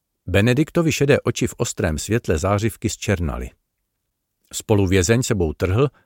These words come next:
a scvrkl se na palandě na pouhou špinavou hromadu šatstva. Benedikt stiskl čelisti a zakřupal klouby na rukou.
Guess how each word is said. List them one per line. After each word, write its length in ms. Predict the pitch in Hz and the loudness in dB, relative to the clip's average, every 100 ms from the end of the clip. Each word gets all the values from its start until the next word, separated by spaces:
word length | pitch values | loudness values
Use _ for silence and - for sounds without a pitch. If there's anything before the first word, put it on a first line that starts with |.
| _ | _
a 140 | - 82 | -4 -4
scvrkl 460 | - - 127 - | -4 -2 0 0
se 160 | - 135 | -2 -2
na 100 | 78 | -2
palandě 480 | - 101 113 107 113 | 0 0 0 0 -2
na 140 | 82 | -2
pouhou 520 | - 98 110 101 107 | -2 0 0 0 -2
špinavou 600 | - - 98 101 101 98 | -4 -4 0 0 0 0
hromadu 400 | 87 90 90 90 | -2 -2 -2 -2
šatstva. 540 | - 82 - - 78 - _ _ _ _ _ _ _ _ _ _ _ _ _ _ _ _ _ _ | -6 -6 -6 -10 -12 -16 _ _ _ _ _ _ _ _ _ _ _ _ _ _ _ _ _ _
Benedikt 560 | 92 98 104 120 139 - | 0 2 4 2 -2 -10
stiskl 420 | - - 117 - | -8 -2 -2 -2
čelisti 540 | - 113 123 - 143 - | -2 0 0 -4 -8 -6
a 80 | 90 | -4
zakřupal 520 | 85 98 - - 85 | -4 -4 -6 -2 -4
klouby 340 | - 110 110 113 | 0 -2 0 0
na 120 | 101 | 0
rukou. 440 | 78 - 64 67 | -2 -8 -10 -10